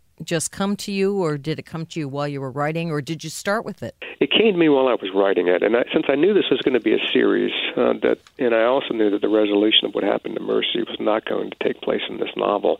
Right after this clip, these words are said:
Speaker 1: Mm-hmm.
Speaker 2: it just kinda jumped out to me that this is gonna be a long road, you know, to finding out what happened to Mercy. This is just the first step. Uh, so the title really fit, and it was, it was very memorable. In fact, when I put it into, like, Amazon or Barnes and Noble,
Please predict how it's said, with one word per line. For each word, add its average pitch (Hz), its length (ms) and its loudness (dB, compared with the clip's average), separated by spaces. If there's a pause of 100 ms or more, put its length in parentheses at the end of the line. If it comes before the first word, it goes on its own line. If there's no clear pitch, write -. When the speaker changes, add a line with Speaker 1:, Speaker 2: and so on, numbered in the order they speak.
Speaker 1:
Mm-hmm. 156 260 -2 (180)
Speaker 2:
it 139 100 -4
just 143 140 0
kinda 135 200 2
jumped 113 240 -2
out 117 220 0
to - 60 -2
me 104 120 -2
that 104 140 -4
this 135 180 2
is 147 80 0
gonna 131 140 0
be 113 100 4
a 104 80 4
long 107 400 0
road, 92 420 2 (360)
you - 100 -6
know, 104 160 0 (260)
to 104 220 -2
finding 95 300 0
out 104 100 0
what 104 120 -2
happened 101 280 -6
to 95 80 -6
Mercy. 107 320 -2 (120)
This - 180 -4
is 98 160 -4
just - 120 -14
the - 60 -14 (100)
first 110 180 -2 (100)
step. - 240 -2 (680)
Uh, 107 140 -2 (100)
so - 80 -8
the - 80 -4
title 151 300 0
really 123 180 0 (160)
fit, - 220 0 (180)
and 113 120 -4
it - 20 -4
was, 113 140 -6 (100)
it 127 100 0
was 139 200 4
very 110 200 4
memorable. 110 360 2
In 101 80 2
fact, 120 180 0
when 120 100 0
I 113 80 2
put - 200 0
it 120 60 4
into, 113 180 0
like, 113 180 2
Amazon 113 400 0
or 110 60 2
Barnes 113 320 0
and 117 60 -4
Noble, 120 340 0